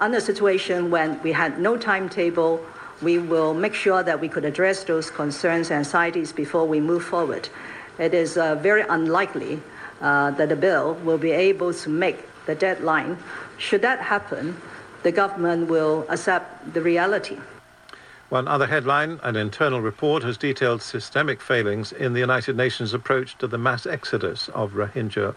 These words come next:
Speaker 2: Muslims. Well, for as long as anyone can remember, a plan to build another runway at London's Heathrow Airport has been under discussion without any concrete being poured.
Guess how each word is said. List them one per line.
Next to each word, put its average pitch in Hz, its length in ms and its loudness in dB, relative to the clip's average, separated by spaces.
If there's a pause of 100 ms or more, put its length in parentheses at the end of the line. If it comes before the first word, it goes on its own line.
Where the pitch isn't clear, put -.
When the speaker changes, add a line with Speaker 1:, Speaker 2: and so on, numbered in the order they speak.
Speaker 2:
Muslims. - 560 -8 (1600)
Well, 170 100 4
for 170 160 2
as 156 100 2
long 185 200 2
as 151 100 -2
anyone 147 340 0
can 110 160 -4
remember, 98 360 0 (100)
a 123 80 -2
plan 185 380 0
to 156 100 -6
build 139 240 4
another 107 300 0
runway 151 440 0
at 156 140 -4
London's 104 400 -2
Heathrow 98 640 -2
Airport 147 460 0
has 123 160 0
been 120 180 -2
under 101 220 -4
discussion 156 600 0
without 131 280 2
any 120 200 -2
concrete 110 640 -4
being 104 240 -2
poured. 120 580 2